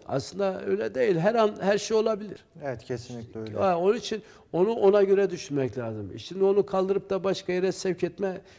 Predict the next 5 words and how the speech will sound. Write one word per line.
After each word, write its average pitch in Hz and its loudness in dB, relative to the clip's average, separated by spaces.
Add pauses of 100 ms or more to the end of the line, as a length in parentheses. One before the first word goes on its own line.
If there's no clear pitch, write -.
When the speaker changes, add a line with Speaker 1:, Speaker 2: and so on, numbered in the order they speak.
(120)
Speaker 1:
ihtimali 180 -4
de 135 0 (340)
zor. 147 6 (520)
Yani 202 2
bunu 214 6